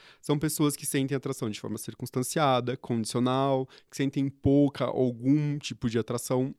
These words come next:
e por isso pega várias outras identidades. Dentro desse campo, é, eu vou dizer que a gente tem três grandes identidades.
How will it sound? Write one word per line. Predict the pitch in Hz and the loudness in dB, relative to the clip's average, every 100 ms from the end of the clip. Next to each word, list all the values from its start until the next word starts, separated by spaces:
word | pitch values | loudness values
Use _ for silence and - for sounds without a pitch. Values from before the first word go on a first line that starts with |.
| _ | _
e | 139 | -8
por | - 151 | -2 -2
isso | 180 - 196 _ | -2 -8 -12 _
pega | 175 165 - - | -10 -8 -10 -12
várias | 123 127 131 120 | -2 0 2 0
outras | 113 117 107 | -4 -8 -6
identidades. | 110 - 95 90 - - _ - - _ | -8 -6 -8 -10 -14 -20 _ -20 -20 _
Dentro | 127 175 190 | -2 0 0
desse | 160 156 135 | -2 -4 -6
campo, | - 139 151 156 120 - _ _ _ _ _ _ _ | -2 0 0 0 -6 -8 _ _ _ _ _ _ _
é, | - 127 139 | 0 2 2
eu | |
vou | 127 | 0
dizer | 131 139 | 0 -2
que | |
a | 143 | -2
gente | 143 | -2
tem | - 139 143 127 131 | 0 -2 -2 -8 -8
três | - 175 165 | 0 0 2
grandes | 156 160 156 | 0 0 -2
identidades. | 143 - 127 - - | -6 -4 -6 -6 -10